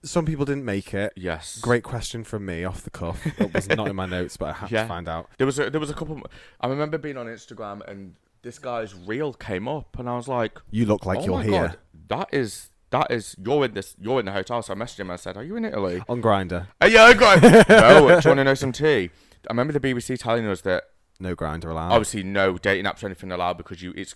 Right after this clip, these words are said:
Speaker 2: obvious who is
Speaker 1: Yeah.
Speaker 2: gonna be in the show, but they have a way of checking and finding out if you've got Grindr on your phone. I don't know if it's some special, like, machine or a bot or
Speaker 1: And can they do that?
Speaker 2: something.
Speaker 1: Are they allowed to do that?
Speaker 2: I'm not sure.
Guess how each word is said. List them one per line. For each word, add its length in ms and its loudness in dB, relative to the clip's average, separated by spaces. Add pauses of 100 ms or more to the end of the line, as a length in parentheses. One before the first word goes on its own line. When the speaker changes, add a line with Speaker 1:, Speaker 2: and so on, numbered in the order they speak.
Speaker 2:
obvious 420 -4
who 260 -8 (120)
is 120 -8
Speaker 1:
Yeah. 60 -6
Speaker 2:
gonna 100 -6
be 120 -8
in 80 -10
the 80 -16
show, 400 -4 (360)
but 120 -6
they 60 -6
have 180 -4
a 60 -2
way 240 -2
of 140 -8
checking 400 -14
and 120 -16
finding 320 -10
out 140 -6
if 120 -16
you've 120 -16
got 120 -10
Grindr 220 -6
on 100 -6
your 80 -12
phone. 320 -8 (160)
I 60 -6
don't 120 -6
know 40 -14
if 60 -20
it's 120 -16
some 100 -14
special, 340 -12
like, 180 -8
machine 400 -8
or 140 -8
a 40 -10
bot 420 -6
or 100 -4
Speaker 1:
And 100 -4
can 220 -6
they 100 -2
do 240 -4
that? 60 -8
Speaker 2:
something. 420 -8 (420)
Speaker 1:
Are 60 -10
they 120 -4
allowed 320 -8
to 100 -10
do 180 -2
that? 260 -2
Speaker 2:
I'm 120 -16
not 140 -16
sure. 420 -18